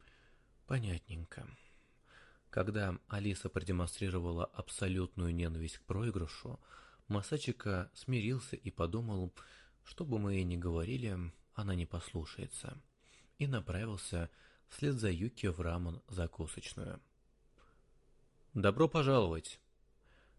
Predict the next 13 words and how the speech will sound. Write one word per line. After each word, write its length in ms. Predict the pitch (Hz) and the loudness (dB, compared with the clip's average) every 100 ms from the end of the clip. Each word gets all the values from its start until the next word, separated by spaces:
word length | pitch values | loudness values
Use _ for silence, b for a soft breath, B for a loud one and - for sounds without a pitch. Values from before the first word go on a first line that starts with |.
| - | -4
В 180 | - 85 | -2 2
нос 280 | 127 131 - | 0 -2 -6
и 100 | 95 | 0
глаза 500 | 95 85 82 117 110 - - | 2 2 2 -2 -2 -6 -4
ударил 560 | 95 92 104 107 90 - | 0 0 0 0 -2 -2
резкий 420 | 87 80 - 90 | 0 0 -2 -6
запах, 520 | 82 78 - - - B B B B | -2 -4 -4 -10 -12 B B B B
а 140 | - | 0
уши 500 | 87 123 - - 85 85 b b - | 2 0 -4 -4 -4 -6 b b -2
пронзил 600 | 92 82 82 110 123 131 - | 0 2 0 -2 -4 -6 -6
резкий 460 | 82 87 110 - | -2 -2 -2 -2
голос 340 | 87 85 78 78 | 2 2 0 -6
сотрудника. 800 | - 80 - 78 69 69 - | -6 -6 -4 -6 -6 -10 -10